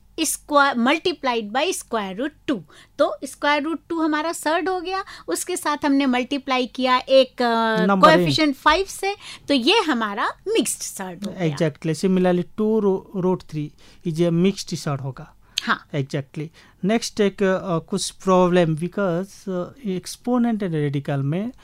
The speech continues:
Speaker 2: छोटा-छोटा concept लेके बहुत problem ही अराइज होता है। और मैं यहाँ पे student को बताता हूँ, बहुत कुछ question exam पे जो आता है,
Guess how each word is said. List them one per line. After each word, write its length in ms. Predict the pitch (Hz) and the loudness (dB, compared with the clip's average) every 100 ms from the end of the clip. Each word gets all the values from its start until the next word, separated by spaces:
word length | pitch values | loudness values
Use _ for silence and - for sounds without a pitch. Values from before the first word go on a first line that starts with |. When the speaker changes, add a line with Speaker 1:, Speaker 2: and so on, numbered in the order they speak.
| - - - | -20 -20 -8
Speaker 2:
छोटा-छोटा 600 | 220 208 220 - 208 202 | -6 -2 -4 -4 -6 -4
concept 520 | 202 170 - 185 - | -2 -4 -4 -6 -4
लेके 320 | 170 160 156 | -4 -2 -4
बहुत 500 | 147 147 131 202 208 - - - | -6 -8 -4 -4 -4 -10 -20 -14
problem 480 | - 156 147 180 190 | -6 -4 -2 -2 0
ही 120 | 185 | -4
अराइज 420 | 185 143 147 156 151 | -4 -4 -2 -4 -6
होता 220 | 139 180 | -6 -8
है। 100 | 254 - - - - | -10 -16 -20 -12 -2
और 140 | 196 | 2
मैं 200 | 196 190 | 4 4
यहाँ 240 | 180 170 175 | 4 2 0
पे 120 | 180 | -2
student 340 | - 160 165 | -2 0 0
को 40 | 151 | 0
बताता 380 | 143 151 139 | -2 -2 -4
हूँ, 100 | 185 | -2
बहुत 520 | 175 156 156 147 240 - | -2 -2 -4 -2 -4 -2
कुछ 300 | 220 202 - | -4 -4 -8
question 360 | 175 - 190 175 | -8 -4 -2 0
exam 420 | 139 160 196 190 | 0 0 0 0
पे 140 | 196 | -2
जो 120 | 175 | 0
आता 240 | 147 135 143 | 0 -2 -6
है, 140 | 208 | -10